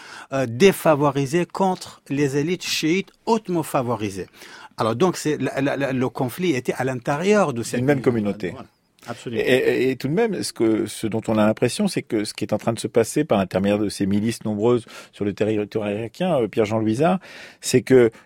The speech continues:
Speaker 2: ces revendications qui, euh, Adel Bakawan le disait, sont des revendications sociales, euh, de, de gens qui se trouvent dans une situation difficile, comme l'expliquait aussi Myriam Benrad,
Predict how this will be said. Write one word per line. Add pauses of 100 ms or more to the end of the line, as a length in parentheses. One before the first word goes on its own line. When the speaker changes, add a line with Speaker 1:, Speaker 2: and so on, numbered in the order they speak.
(140)
Speaker 2:
ces
revendications
qui,
euh,
Adel
Bakawan
le
disait,
sont
des
revendications
sociales, (160)
euh,
de,
de
gens
qui
se
trouvent
dans
une
situation
difficile,
comme
l'expliquait
aussi
Myriam
Benrad,